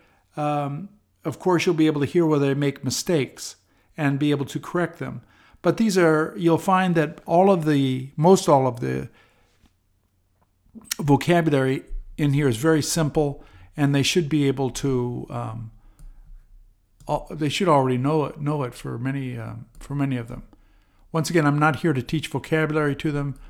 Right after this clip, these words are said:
Most of this vocabulary they will already know. So there's about fifteen pic-, photos in each of these photo, uh, segments. Um, we then move on to the,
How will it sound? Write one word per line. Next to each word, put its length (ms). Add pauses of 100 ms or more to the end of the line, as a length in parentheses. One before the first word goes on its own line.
(120)
Most 240
of 80
this 120
vocabulary 680 (460)
they 120
will 160
already 380
know. 360 (320)
So 160
there's 220
about 300
fifteen 480
pic-, 420
photos 460
in 100
each 180
of 120
these 420
photo, 520 (140)
uh, 200
segments. 640 (4000)
Um, 460
we 160
then 180
move 200
on 220
to 120
the, 540